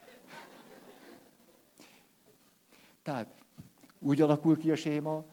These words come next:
hogyha gyerekkorban valamelyik szükséglettel kapcsolatosan túl sokat kapok valamiből. A másik, ezt rögtön ki tudjuk találni,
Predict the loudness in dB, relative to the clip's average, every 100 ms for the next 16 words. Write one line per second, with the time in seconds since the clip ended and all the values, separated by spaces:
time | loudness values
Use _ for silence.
0 | -8 -4 -2 0 0 0 0 -2 0 2
1 | 2 2 2 -2 -2 -6 -4 -2 0 0
2 | -2 -2 -4 -2 -4 -2 -4 -4 -4 -4
3 | -2 0 0 0 -4 -4 -4 -6 -4 -8
4 | -6 -6 -6 -6 -6 -8 -12 -12 -4 0
5 | 0 0 -2 -2 -2 -2 -4 -4 -4 -4
6 | -4 -4 -4 -4